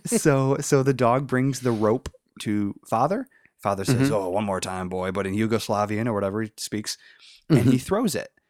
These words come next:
Speaker 1: The dog, the, the shot stays on father fixing tractor. Dog runs out to go get it. A few seconds go by. Dog runs back. No rope.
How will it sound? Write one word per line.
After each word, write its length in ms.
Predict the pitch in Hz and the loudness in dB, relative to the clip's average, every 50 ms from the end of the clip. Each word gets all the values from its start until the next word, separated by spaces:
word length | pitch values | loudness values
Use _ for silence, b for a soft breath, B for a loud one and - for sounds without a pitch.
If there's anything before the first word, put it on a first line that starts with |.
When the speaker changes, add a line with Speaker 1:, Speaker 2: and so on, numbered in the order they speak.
| _ _ _ _ | _ _ _ _
Speaker 1:
The 80 | - 113 | -6 -4
dog, 440 | 113 127 120 113 123 131 131 131 - - | -2 0 0 0 0 0 -2 -4 -8 -12
the, 160 | - 110 101 | -10 -10 -10
the 160 | - 104 104 | -8 -6 -6
shot 340 | 98 - - 110 110 101 - | -4 -2 -2 -2 -2 -4 -6
stays 320 | - - 110 104 107 107 113 | -10 -8 -6 -6 -4 -4 -2
on 140 | 110 110 | -4 -4
father 340 | - - 104 104 110 113 123 | -2 -2 -2 -2 -2 -2 -4
fixing 340 | 117 - 98 92 - 101 95 | -6 -8 -10 -10 -10 -10 -10
tractor. 360 | - - 110 113 - - 117 | -6 -6 -6 -6 -6 -8 -8
Dog 340 | 107 101 101 95 98 95 92 | -6 -6 -6 -6 -6 -8 -8
runs 220 | 92 92 95 92 98 | -8 -8 -8 -6 -8
out 120 | 95 95 | -8 -8
to 60 | - | -10
go 100 | - 98 98 | -12 -12 -10
get 160 | 98 98 98 | -8 -6 -6
it. 120 | 104 110 - _ _ _ _ _ _ _ _ _ _ | -6 -6 -10 _ _ _ _ _ _ _ _ _ _
A 40 | - | -12
few 120 | - 104 | -10 -8
seconds 320 | - - 104 - 101 98 | -6 -4 -4 -4 -6 -8
go 140 | - - 101 | -6 -6 -4
by. 320 | 98 101 95 92 92 92 - _ _ _ _ _ _ _ _ _ _ | -4 -2 -4 -4 -6 -8 -10 _ _ _ _ _ _ _ _ _ _
Dog 340 | - 110 107 107 107 101 104 | 0 2 2 2 0 -2 -4
runs 260 | 104 104 104 101 - | -4 -2 -4 -4 -4
back. 460 | 107 120 123 131 117 95 - - - _ _ _ _ _ _ _ _ - | -2 0 2 2 2 0 -2 -8 -20 _ _ _ _ _ _ _ _ -8
No 280 | 113 110 120 120 123 123 | -4 -2 0 2 2 2
rope. 440 | 127 170 180 147 107 - - - | 2 0 0 0 -2 -4 -8 -14